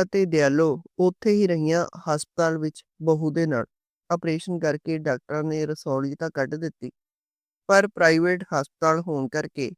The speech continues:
ਪੈਸਾ ਪਾਣੀ ਹੋ ਗਿਆ। ਇੱਕ ਤਰ੍ਹਾਂ ਨਾਲ ਸਾਰੀ ਜਿਰੀ ਬਹੂ ਦੀ ਰਸੌਲੀ ਉੱਤੇ ਹੀ ਲੱਗ ਗਈ।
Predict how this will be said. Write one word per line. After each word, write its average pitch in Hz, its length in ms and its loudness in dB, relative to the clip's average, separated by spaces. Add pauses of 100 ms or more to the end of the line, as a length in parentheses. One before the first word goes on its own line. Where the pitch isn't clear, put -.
(140)
ਪੈਸਾ 170 360 2
ਪਾਣੀ 143 360 -2
ਹੋ 147 200 -6
ਗਿਆ। 139 200 -6 (800)
ਇੱਕ 196 240 -4
ਤਰ੍ਹਾਂ 208 260 2
ਨਾਲ 208 300 0
ਸਾਰੀ 165 400 0
ਜਿਰੀ 160 460 -2 (160)
ਬਹੂ 165 320 -2
ਦੀ 170 180 0
ਰਸੌਲੀ 160 480 -2
ਉੱਤੇ 165 260 -6
ਹੀ 170 140 -2
ਲੱਗ 127 180 -2
ਗਈ। 127 200 -8